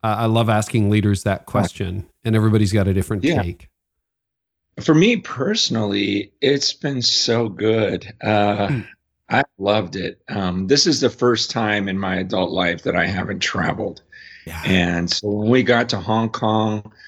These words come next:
Speaker 2: we thought we were gonna go to all these countries, you know, try to get to the unreached people, encourage leaders. And there we were, you know, just stuck in this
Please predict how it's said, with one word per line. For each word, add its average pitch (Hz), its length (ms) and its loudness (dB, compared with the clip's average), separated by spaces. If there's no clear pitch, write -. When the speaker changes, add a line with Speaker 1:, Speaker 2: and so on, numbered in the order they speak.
Speaker 2:
we 135 180 4
thought 131 380 0
we 120 60 0
were 120 80 4
gonna 107 160 -2
go 104 100 -2
to 98 80 -2
all 101 180 -2
these 104 240 -2
countries, 113 800 0
you 113 120 -2
know, 110 400 -2
try 113 220 -4
to 113 120 -2
get 110 240 -4
to - 100 -2
the 117 80 0
unreached 113 540 0
people, 113 680 0
encourage 110 540 0
leaders. 107 720 0
And 95 520 -2
there 101 160 0
we 104 140 0
were, 98 460 0
you 98 200 -2
know, 92 280 -2
just 92 320 -4
stuck 104 340 -6
in 98 120 -2
this 92 360 -4